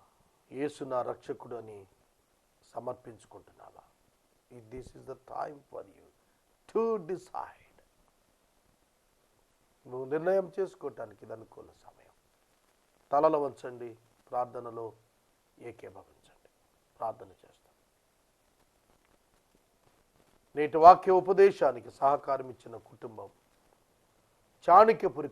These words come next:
కాలనీ నివాసితులు, ఒక విశ్వాసి గారి కుటుంబం, వీరి కొరకు ప్రార్థిద్దాం. తలలు వంచండి. మమ్మలను మిక్కిలిగా ప్రేమిస్తున్న ప్రభు, నీవెవరో మేము తెలుసుకోవటానికి, నీవు సృష్టికర్త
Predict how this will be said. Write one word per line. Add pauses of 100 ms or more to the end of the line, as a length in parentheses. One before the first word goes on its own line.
కాలనీ (100)
నివాసితులు, (260)
ఒక
విశ్వాసి
గారి
కుటుంబం, (760)
వీరి
కొరకు
ప్రార్థిద్దాం. (360)
తలలు
వంచండి. (1040)
మమ్మలను (140)
మిక్కిలిగా (100)
ప్రేమిస్తున్న (140)
ప్రభు, (1300)
నీవెవరో (260)
మేము (120)
తెలుసుకోవటానికి, (1400)
నీవు (120)
సృష్టికర్త